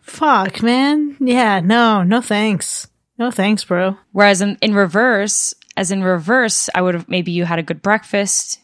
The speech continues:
Speaker 2: you know, you did your morning routine and it's happening before you go to work. I think I would rather that than, like, okay, you know what? This is just going off on a tangent.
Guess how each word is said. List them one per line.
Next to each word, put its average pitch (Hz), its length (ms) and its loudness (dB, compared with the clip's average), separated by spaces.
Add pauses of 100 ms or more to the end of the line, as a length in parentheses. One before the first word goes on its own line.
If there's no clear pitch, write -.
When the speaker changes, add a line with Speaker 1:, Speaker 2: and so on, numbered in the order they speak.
(160)
Speaker 2:
you 185 140 -4
know, 180 140 0
you 214 160 0
did 165 180 -6
your 175 80 -2
morning 175 240 -2
routine 202 800 -2
and 180 100 2
it's 175 140 -2
happening 185 480 0
before 202 560 2
you 202 160 2
go 170 160 0
to 156 100 0
work. 156 360 -2
I 170 80 2
think 190 180 -4
I 214 40 6
would 190 140 4
rather 170 360 2
that 165 420 2
than, 160 220 -2
like, 156 360 -8
okay, 180 260 -4
you 175 120 -6
know 254 100 -2
what? 240 160 -2
This 190 160 -4
is 156 120 -8
just - 180 -8
going 101 140 -4
off - 100 -8
on 95 80 -12
a 92 60 -10
tangent. - 320 -10